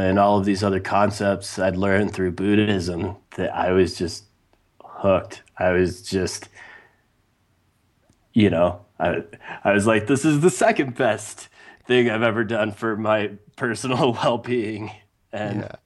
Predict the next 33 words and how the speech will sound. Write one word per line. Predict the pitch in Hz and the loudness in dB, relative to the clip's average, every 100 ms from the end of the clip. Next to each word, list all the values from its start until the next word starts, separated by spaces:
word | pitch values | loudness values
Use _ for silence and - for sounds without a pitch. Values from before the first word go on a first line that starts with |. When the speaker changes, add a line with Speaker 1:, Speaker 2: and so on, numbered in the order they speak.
| _ _ _ | _ _ _
Speaker 1:
like, | 113 110 107 104 | -2 -2 -4 -6
after | 107 104 113 113 | -2 -2 -2 -8
the | |
sitting | 101 113 104 | -8 -6 -4
meditation | 101 101 113 107 107 | -4 -6 -6 -6 -6
practice, | 101 101 92 71 98 | -6 -4 -4 -6 -4
and | 101 98 90 _ _ _ - | -4 -4 -10 _ _ _ -6
now | 104 104 120 117 98 - _ _ _ _ _ _ _ - | 0 4 6 4 0 -8 _ _ _ _ _ _ _ -8
it | 107 | -4
became | 117 101 113 110 | -4 -4 -2 -2
another | 110 110 120 110 | -2 -2 -2 -2
thing | 151 139 101 | 0 0 0
that | 98 80 - | -6 -10 -6
I | 101 | -4
have | 107 104 | -2 -2
to | 113 | -4
find | - 110 107 | -2 0 0
time | - 127 127 | 0 0 0
for | - 104 92 - | -2 0 0 -2
<laughs> | |
every | - - 110 120 120 | -4 -4 0 2 0
day, | - 170 127 98 | 0 -2 -2 -4
even | 101 107 110 110 | -6 -6 -4 -6
if | - | -6
we're | 123 120 | -2 0
on | 123 | 0
the | 131 | 0
road. | 139 151 110 - - - - - _ _ _ _ _ _ _ | 0 0 0 -4 -16 -20 -20 -20 _ _ _ _ _ _ _
And | 101 101 95 98 104 - _ _ _ _ _ | -10 -8 -6 -8 -12 -18 _ _ _ _ _
sometimes | - - 117 113 117 113 107 101 | -12 -2 0 0 0 0 -2 0
that | 107 101 | 0 0
means, | 107 104 101 101 104 | -2 -2 -2 -4 -4
like, | 98 90 - | -4 -4 -8